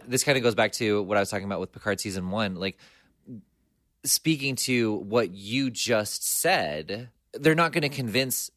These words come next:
adults. You know, this may be something that, like, kids could see and go, "Is this really what's happening?"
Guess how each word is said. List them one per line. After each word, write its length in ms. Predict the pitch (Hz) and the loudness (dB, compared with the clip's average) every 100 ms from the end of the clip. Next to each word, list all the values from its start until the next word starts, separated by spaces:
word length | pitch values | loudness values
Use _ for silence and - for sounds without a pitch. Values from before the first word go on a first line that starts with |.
| _ | _
adults. 800 | 110 95 113 87 - - - - _ _ | -4 2 2 0 -4 -6 -6 -8 _ _
You 120 | 117 | 0
know, 160 | 110 110 | 2 2
this 260 | 104 123 | 0 -2
may 280 | 113 123 131 | 0 2 2
be 140 | 127 131 | 2 -2
something 380 | 131 113 117 | -2 -4 -4
that, 160 | 110 69 | -4 -4
like, 160 | 92 92 _ | -6 -8 _
kids 280 | - 123 131 | -2 -2 0
could 180 | - 147 | -4 -4
see 340 | - 170 190 - | -4 -4 -4 -4
and 160 | 113 | -4
go, 360 | 113 113 107 107 - _ _ | 2 4 2 0 -8 _ _
"Is 140 | - 120 | -2 0
this 200 | 170 - | 0 -2
really 220 | 113 175 | -2 0
what's 180 | 139 127 | 0 0
happening?" 560 | 95 90 135 196 226 | -2 -2 -4 -4 -4